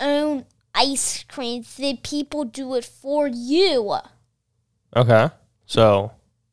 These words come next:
Speaker 2: what do you mean by that?
Speaker 1: Um, they, the people who work there, the one that has that ice cream place, they
Speaker 2: Mm-hmm.
Speaker 1: just make the ice cream for you. You don't make the ice cream. Yeah.
Speaker 2: Very nice, dude. Very nice. Um, so a couple of different stuff.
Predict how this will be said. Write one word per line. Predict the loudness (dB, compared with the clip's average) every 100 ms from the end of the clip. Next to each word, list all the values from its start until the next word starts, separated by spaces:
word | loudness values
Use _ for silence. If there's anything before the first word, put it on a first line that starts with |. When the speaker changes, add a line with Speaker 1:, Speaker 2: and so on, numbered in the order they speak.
| _ _ _ -4
Speaker 2:
what | 0
do |
you |
mean | 2 2
by | 0
that? | -2 -8 -18 _ _ -2
Speaker 1:
Um, | 0 0 -4 2
they, | 4 4 2 -2 -8 -10
the | -10
people | -4 -4 -2 -2
who | -2 -4
work | -2 -2 -4 -4
there, | 0 0 -2 -8 -6
the | -2
one | -2 0
that | 0
has | 0 0 0
that | 0 -2 0
ice | 0 0 -6
cream | -12 -10 -8 -8 -10
place, | -4 -2 -2 -4 -8 -10 _ _
they | -8
Speaker 2:
Mm-hmm. | -2 0
Speaker 1:
just | 2 0 0
make | -4 -2
the | -2
ice | 0 0 -4
cream | -8 -12
for | -10 -8 -8
you. | -8 -8 -2
You | 0
don't | 0 -2
make | -6 -6
the | -8 -4
ice | -4 -4 -8
cream. | -10 -14 -12 -12 -14 -18 _ -6
Yeah. |
Speaker 2:
Very | 2 2
nice, | 2 -2 -4
dude. | -6 -6 -12 _
Very | -6 -4
nice. | -8 -14 -20 _ _ _ _ _
Um, | 4 4 4 -2
so | 4 6 6
a |
couple | 4 2 4
of |
different | 2 2
stuff. | 4 4 2